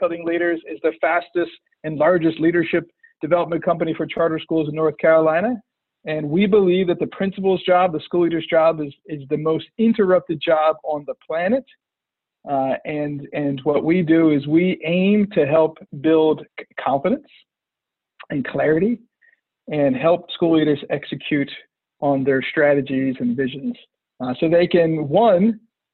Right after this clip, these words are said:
create better schools and get better results for kids and the adults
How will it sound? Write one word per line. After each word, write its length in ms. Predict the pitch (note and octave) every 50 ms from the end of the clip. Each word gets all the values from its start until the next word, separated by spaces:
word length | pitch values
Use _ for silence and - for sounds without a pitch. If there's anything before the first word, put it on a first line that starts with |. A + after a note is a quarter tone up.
| _ _
create 320 | - - E3+ E3 E3 - D3+
better 240 | F3+ F3 E3+ E3
schools 360 | E3 - - F3+ F3 E3+ D#3+ D#3
and 80 | D#3+
get 120 | D#3 D#3 D#3+
better 200 | E3+ D#3+ E3 E3
results 400 | D#3 D3+ C#3 D3+ D#3+ E3 E3 E3 - - -
for 100 | D#3+ D#3
kids 320 | - - G#3+ B3 B3 G#3+ - - - - -
and 360 | - D#3 D3 C#3+ D3 D3 - - -
the 120 | C#3+ C#3+
adults 320 | C#3+ C#3 E3 E3 F3 E3+